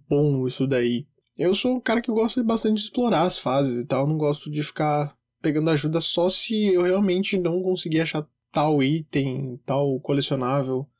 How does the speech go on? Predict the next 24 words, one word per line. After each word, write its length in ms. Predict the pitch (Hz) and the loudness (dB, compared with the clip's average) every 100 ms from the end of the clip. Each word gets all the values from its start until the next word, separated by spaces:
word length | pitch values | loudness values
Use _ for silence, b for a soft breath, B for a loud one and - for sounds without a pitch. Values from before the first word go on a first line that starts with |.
| _ _ _ | _ _ _
Prefiro 420 | 147 139 160 170 | -2 0 2 2
ir 80 | 175 | 2
explorando, 500 | 175 - 196 160 135 | 0 0 2 2 0
eu 40 | |
gosto 220 | 127 - - | -2 -4 -2
bastante 420 | 147 - 143 - | -4 -2 -4 -4
de 100 | 151 | -10
exploração 560 | - 151 156 156 147 | -4 0 0 0 -2
de-, 140 | 143 143 | -2 0
dentro 280 | 143 143 151 | 0 0 -2
do 100 | 160 | 0
game. 260 | 139 123 - _ _ _ _ - | -2 -4 -8 _ _ _ _ -2
Esses 200 | 175 - | -2 0
são 320 | 226 220 196 | 0 2 2
os 100 | 160 | 2
meus 260 | 170 170 | 0 0
destaques 460 | 160 - 147 160 - | -2 -2 -2 -2 0
aí 100 | 147 | 0
da 100 | 139 | 2
nova 240 | 135 139 | 0 0
interface 400 | 139 139 139 135 | 0 -2 -2 -4
do 80 | - | -6
PlayStation 480 | 143 127 - 127 117 | -4 -2 -2 -6 -6
cinco, 540 | - 180 202 202 - | -4 0 0 -2 -12